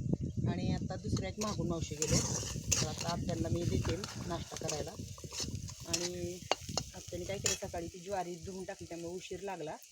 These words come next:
जी ह्याची ज्वारी होती काणी कवळीची, ती धुत होते आत्या, त्याच्यामुळे आत्याला उशीर लागला. आणि सकाळी सकाळी त्या म्हणतात भूक पण लागत नाही, भाकरी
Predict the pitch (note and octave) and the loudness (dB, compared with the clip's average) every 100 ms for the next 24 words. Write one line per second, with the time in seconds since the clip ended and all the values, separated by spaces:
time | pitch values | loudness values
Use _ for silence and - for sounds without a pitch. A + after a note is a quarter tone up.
0 | - - - - - D#3+ F3 E3+ - F3 | -16 -18 -18 -18 -12 -8 -4 -4 -4 -2
1 | G#3 F3+ E3+ E3 F3 F#3 E3 E3+ D#3 C#3+ | 0 2 0 -2 -2 0 0 2 0 -2
2 | E3 A#3+ - - - E3+ E3+ G3 F#3 F3 | -6 -8 -10 -20 -12 -4 0 0 0 -2
3 | D#3 - F#3+ B3 - - _ _ _ - | -2 -2 -2 -4 -16 -20 _ _ _ -20
4 | - _ - - - D#3 F3 F#3+ F#3+ F3+ | -20 _ -20 -20 -14 -8 -6 -4 -6 -4
5 | E3+ F3+ - F#3+ G3+ F#3 G3 A3+ G#3+ G#3 | -4 -4 -6 -2 -2 0 -2 -2 -2 -2
6 | A3+ A3 A3 A3 G#3+ G#3 G#3 - F#3+ - | -2 -2 -2 -2 -2 -2 -2 -4 -6 -4
7 | G#3 G#3 G#3 F#3 F3+ F3 - - - - | -2 2 2 2 0 -4 -4 -8 -4 -4
8 | - - - - - - - - F3+ F#3+ | -4 -10 -16 -8 0 2 2 2 2 2
9 | F#3 F3 | 2 2